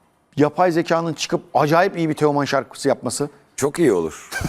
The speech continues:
Speaker 2: <laughs> Ay, şöyle bir şey var. Bak, e, verilere de hakimim aslında o konuda.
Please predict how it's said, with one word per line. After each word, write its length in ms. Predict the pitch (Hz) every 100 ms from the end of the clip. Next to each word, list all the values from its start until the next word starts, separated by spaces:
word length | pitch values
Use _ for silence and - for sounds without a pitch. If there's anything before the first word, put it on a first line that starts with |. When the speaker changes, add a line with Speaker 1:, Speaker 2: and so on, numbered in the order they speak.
| - - - - _ -
Speaker 2:
<laughs> 800 | - 143 - 135 110 - - -
Ay, 220 | 277 247 220
şöyle 460 | - 240 311 277
bir 60 | 196
şey 340 | - 147 127
var. 240 | 110 123 - - -
Bak, 260 | 139 - - - - -
e, 60 | 104 117 104
verilere 600 | 104 104 117 131 143 175
de 40 | 165
hakimim 560 | 120 117 110 147 143
aslında 380 | 107 85 92 92
o 100 | 90
konuda. 440 | 92 87 82 87